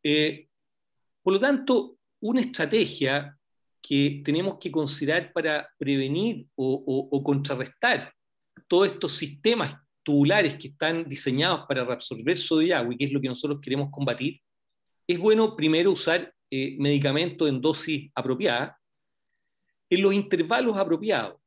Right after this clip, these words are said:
eh, hay que recordar que la furosemida es un diurético de asa potente, pero de vida media corta. No sirve usar la furosemida una vez al día. La, la furosemida rara vez dura más de ocho horas.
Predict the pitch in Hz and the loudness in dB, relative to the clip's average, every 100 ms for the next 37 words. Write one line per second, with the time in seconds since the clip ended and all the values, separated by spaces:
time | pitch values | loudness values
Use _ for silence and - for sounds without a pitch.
0 | _ - 127 120 120 120 - 175 175 165 | _ -14 -10 -8 -10 -8 -4 -2 0 0
1 | 147 143 175 - 156 139 147 139 139 165 | 2 2 0 0 -2 -2 -4 -4 -2 0
2 | 190 147 156 151 139 143 139 147 156 147 | 2 2 0 -4 -6 -2 -2 -2 -2 2
3 | 139 135 131 143 156 151 139 120 143 165 | 2 0 -2 -2 -2 -2 -4 -2 -2 -4
4 | - - 190 165 143 170 190 185 147 190 | -4 -4 -2 2 2 2 0 -4 -2 0
5 | 180 - - _ - 131 - 196 160 135 | -2 -6 -20 _ -16 -12 -6 -4 -2 0
6 | 147 139 139 139 135 139 147 143 139 135 | 2 0 0 -2 -2 -2 0 0 0 0
7 | 135 135 123 156 - _ _ _ - 151 | -2 -2 -2 -4 -10 _ _ _ -2 0
8 | 151 160 143 156 143 160 180 170 180 175 | 0 -2 -2 -4 -2 0 2 2 2 2
9 | 180 147 175 165 170 147 156 143 147 117 | 0 -2 -2 0 -2 -4 -4 -2 0 0
10 | 113 - - | -4 -16 -20